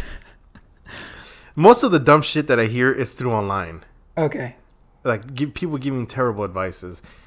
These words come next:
Speaker 1: Um, but it's personal, it's like a friend. Fuck, ah, shit, dude, I don't. How about you go? You, you
Speaker 2: Yeah,
Speaker 1: go
Speaker 2: let,
Speaker 1: first,
Speaker 2: let
Speaker 1: and then
Speaker 2: me,
Speaker 1: let me,
Speaker 2: let
Speaker 1: let
Speaker 2: me
Speaker 1: me
Speaker 2: think of one. Um,
Speaker 1: conjure <laughs>
Speaker 2: it, it's just,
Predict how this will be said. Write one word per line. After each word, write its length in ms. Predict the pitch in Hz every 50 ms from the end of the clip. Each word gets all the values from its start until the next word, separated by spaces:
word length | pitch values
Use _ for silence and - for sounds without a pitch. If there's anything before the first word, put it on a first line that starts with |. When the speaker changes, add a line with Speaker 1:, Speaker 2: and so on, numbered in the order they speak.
| - - - _ _ -
Speaker 1:
Um, 420 | 123 120 117 110 107 104 107 107 -
but 320 | - 143 127 127 123 - - - _ _ _ _ _ -
it's 140 | - - -
personal, 560 | - - 160 156 - - 165 156 151 151 143
it's 80 | 123 113
like 120 | 113 107
a 80 | 107 101
friend. 520 | - - 135 131 135 135 131 131 123 127 - - - - - - - _ _ _ _ _ _ _ _ _ _ _ _ _ _ _ _ _
Fuck, 260 | - - - 117 - -
ah, 260 | - - - - - - - - - - - - -
shit, 240 | - - - 113 113
dude, 140 | - 110 107
I 100 | 107 117
don't. 260 | 123 123 117 107 107 - - - _ - - - - - - _ _ - - _ _ _ _ -
How 180 | - - 175
about 200 | 185 202 196 170 143
you 120 | 156 180 151
go? 180 | 151 156 147
You, 60 | 147
you 340 | 139 131 139 135 139 151 156 143
Speaker 2:
Yeah, 320 | 190 190 214 226 208 190
Speaker 1:
go 60 | 185
Speaker 2:
let, 80 | 190 208
Speaker 1:
first, 120 | 220 214 202
Speaker 2:
let 60 | 208
Speaker 1:
and 80 | 220 226
then 60 | 233
Speaker 2:
me, 180 | 226 220 202 170
Speaker 1:
let 120 | 131 127
me, 60 | 127 175
Speaker 2:
let 60 | 175
Speaker 1:
let 100 | 180 185
Speaker 2:
me 120 | 202 214
Speaker 1:
me 60 | -
Speaker 2:
think 300 | 107 - 220 220 226 196
of 160 | 202 175 151 156
one. 320 | 156 156 151 147 143 147 - -
Um, 440 | 156 165 170 165 165 160 147 143
Speaker 1:
conjure 320 | 135 120 117 113 117 113 - - -
<laughs> 140 | - - - 320 - - - - - 311 -
Speaker 2:
it, 320 | - 170 175 165 - - - -
it's 280 | - 185 170 - - -
just, 340 | 202 208 - - - -